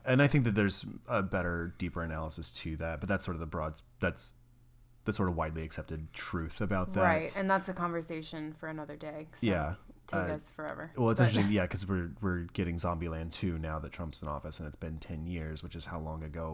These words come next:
Speaker 1: we had, like, the first one came out right after Bu-, was filmed during, uh, the last years of Bush.
Speaker 2: It's really cool to think about.
Speaker 1: Yeah.
Speaker 2: Um, I also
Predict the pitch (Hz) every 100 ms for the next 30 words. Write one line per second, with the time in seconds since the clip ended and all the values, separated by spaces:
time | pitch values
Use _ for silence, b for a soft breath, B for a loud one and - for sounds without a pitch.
0 | 78 82 80 78 78 76 - - - -
1 | 92 80 - 85 90 - 82 78 82 76
2 | 80 78 69 - - 90 110 - - 101
3 | 85 82 78 78 80 - 101 80 82 76
4 | 98 92 85 85 - 82 80 - 87 -
5 | - - - - - 339 339 285 262 233
6 | 247 202 - - - 98 78 - - -
7 | - 214 202 190 185 180 180 180 - -
8 | 220 269 277 - 233 202 190 180